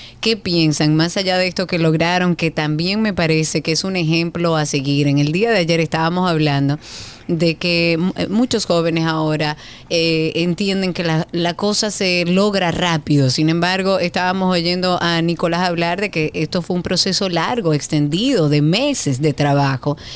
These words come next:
Y miren el maravilloso resultado que tienen. Me voy con Yana, Yana Maldonado. ¿Tienen ustedes idea, interés, o en el caso tuyo, de dedicarte a una carrera quizás relacionada con la ciencia y por qué?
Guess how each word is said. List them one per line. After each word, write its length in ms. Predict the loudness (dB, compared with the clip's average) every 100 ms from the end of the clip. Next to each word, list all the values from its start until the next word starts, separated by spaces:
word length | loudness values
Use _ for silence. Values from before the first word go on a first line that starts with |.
| -16 -8
Y 100 | -2
miren 320 | 2 2 2 0
el 100 | 0
maravilloso 600 | 0 2 2 0 0 -2
resultado 560 | 0 -2 0 2 2
que 160 | 0 -2
tienen. 500 | 2 2 4 2 0 -6 -12 -12 -4
Me 180 | 0 4
voy 160 | 4 4
con 240 | 2 2
Yana, 400 | 4 4 4 2 2
Yana 380 | 2 2 2
Maldonado. 720 | 2 4 4 4 4 4 2
¿Tienen 540 | 0 -2 0 2 2 2
ustedes 500 | 2 2 2 2 0
idea, 540 | -2 0 0 2 2
interés, 560 | 0 2 2 2 2 2
o 20 |
en 80 | 2
el 140 | 0
caso 320 | 0 -2 -2
tuyo, 340 | 0 0 0 0
de 180 | 2 2
dedicarte 520 | 2 0 -2 -2 -2
a 20 |
una 140 | -2 -2
carrera 380 | 0 0 0 -2
quizás 460 | -2 0 0 0
relacionada 560 | 0 0 0 2 2 2
con 160 | 0
la 100 | 0
ciencia 560 | 0 0 2 0 0 -2
y 140 | -2 -2
por 300 | 0 0 0
qué? 240 | -4 -6